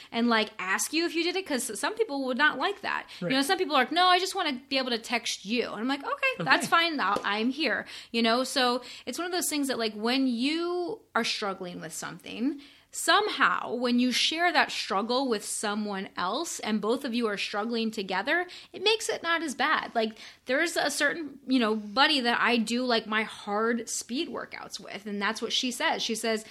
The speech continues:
Speaker 1: like, "You're the person I do hard things with," because there's just something about struggling together and pushing together that makes it a little bit easier.
Speaker 2: Yeah, somehow shared misery is less miserable.
Speaker 1: Yeah.
Speaker 2: <laughs>
Speaker 1: Kind of weird,
Speaker 2: Yes.
Speaker 1: right? But it's, but it's true.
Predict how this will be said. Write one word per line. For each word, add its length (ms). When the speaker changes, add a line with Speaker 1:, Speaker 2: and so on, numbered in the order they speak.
Speaker 1:
like, 300
"You're 240
the 80
person 320
I 40
do 160
hard 280
things 240
with," 220
because 360
there's 220
just 180
something 340
about 380
struggling 600
together 480
and 140
pushing 400
together 420
that 160
makes 220
it 140
a 40
little 180
bit 160
easier. 480
Speaker 2:
Yeah, 160
somehow 340
shared 440
misery 500
is 160
less 280
miserable. 540
Speaker 1:
Yeah. 160
Speaker 2:
<laughs> 80
Speaker 1:
Kind 200
of 100
weird, 380
Speaker 2:
Yes. 120
Speaker 1:
right? 240
But 120
it's, 280
but 140
it's 180
true. 260